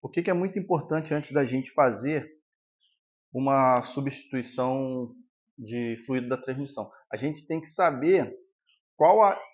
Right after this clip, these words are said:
a transmissão que aplica nesse veículo pra gente identificar qual o fluido recomendado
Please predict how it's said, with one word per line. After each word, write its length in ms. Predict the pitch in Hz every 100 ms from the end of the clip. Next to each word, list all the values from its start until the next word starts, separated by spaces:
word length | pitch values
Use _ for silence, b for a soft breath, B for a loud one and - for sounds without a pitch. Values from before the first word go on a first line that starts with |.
| _
a 100 | 143
transmissão 680 | 135 156 196 190 175 - 165
que 120 | 170
aplica 440 | 185 185 160 170 165
nesse 300 | 175 - 160
veículo 460 | 165 143 - 185
pra 180 | - 165
gente 320 | 135 156 165
identificar 760 | 165 202 208 208 - 180 151 165
qual 200 | 151 160
o 100 | -
fluido 280 | 160 147 156
recomendado 800 | 160 - 170 170 135 127 151